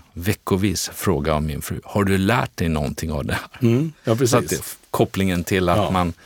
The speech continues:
Speaker 1: när du kliver på nästa, smäller det
Speaker 2: Mm.
Speaker 1: till och så är man så. Men det är så oerhört lätt. Man har,
Speaker 2: Mm.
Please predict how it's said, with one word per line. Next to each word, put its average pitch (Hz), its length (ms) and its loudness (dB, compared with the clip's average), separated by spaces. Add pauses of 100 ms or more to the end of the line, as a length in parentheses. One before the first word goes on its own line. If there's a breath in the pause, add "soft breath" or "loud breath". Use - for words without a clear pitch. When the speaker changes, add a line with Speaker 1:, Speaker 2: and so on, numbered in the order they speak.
(220 loud breath)
Speaker 1:
när 92 160 0
du 92 100 2
kliver 95 280 0
på 95 200 0
nästa, 90 440 0 (420)
smäller 95 360 0
det 92 100 0
Speaker 2:
Mm. 110 140 2
Speaker 1:
till 101 200 0
och 92 100 0
så - 100 -2
är 110 100 0
man 90 220 -2
så. 85 120 -6
Men 113 180 -2
det 117 120 2
är 113 60 0
så - 140 -4
oerhört 98 480 0
lätt. 123 200 -2
Man 110 180 2
har, 156 120 2
Speaker 2:
Mm. 101 120 -4